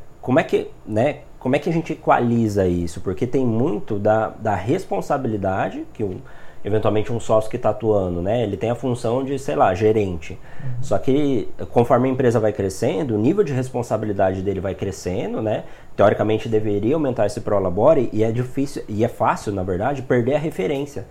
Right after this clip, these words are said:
Speaker 1: Pô, mas quanto que eu deveria? Um gerente, quanto que recebe? Às vezes não tem essa informação fácil no mercado. Dependendo do,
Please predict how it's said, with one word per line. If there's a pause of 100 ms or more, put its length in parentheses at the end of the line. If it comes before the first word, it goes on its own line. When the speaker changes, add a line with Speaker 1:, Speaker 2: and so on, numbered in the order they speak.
(340)
Speaker 1:
Pô,
mas
quanto
que
eu
deveria?
Um
gerente,
quanto
que
recebe?
Às
vezes
não
tem
essa
informação
fácil
no
mercado. (460)
Dependendo
do,